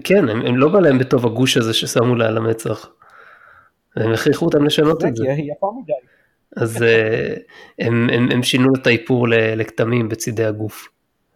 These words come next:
Speaker 1: מעבר לזה
Speaker 2: למרות ש-,
Speaker 1: כן.
Speaker 2: לא יודע אם אתה זוכר, ליאור, אבל בסוף, בסוף ההוסט הרי, אתה יודע, נעשה פה ספוילר קטן.
Speaker 1: כן, ספוילר, זה
Speaker 2: בסוף
Speaker 1: עברו,
Speaker 2: ההוסט
Speaker 1: עברו
Speaker 2: עובר
Speaker 1: מספיק שנים.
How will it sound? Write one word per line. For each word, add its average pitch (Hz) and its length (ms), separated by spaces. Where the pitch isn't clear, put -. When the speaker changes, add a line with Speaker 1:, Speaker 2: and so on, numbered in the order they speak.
Speaker 1:
מעבר 151 480
לזה 156 380
Speaker 2:
למרות 185 300
ש-, - 60
Speaker 1:
כן. 135 100
Speaker 2:
לא - 40
יודע 220 180
אם 220 160
אתה 196 80
זוכר, 190 380
ליאור, 139 320
אבל 139 160
בסוף, 139 520
בסוף 185 400
ההוסט 180 380
הרי, 147 260
אתה - 80
יודע, 127 180
נעשה 120 380
פה 120 640
ספוילר 147 360
קטן. 196 340
Speaker 1:
כן, 190 80
ספוילר, 139 520
זה 127 100
Speaker 2:
בסוף 131 280
Speaker 1:
עברו, 143 120
Speaker 2:
ההוסט 151 200
Speaker 1:
עברו 131 100
Speaker 2:
עובר 139 260
Speaker 1:
מספיק 139 240
שנים. 113 280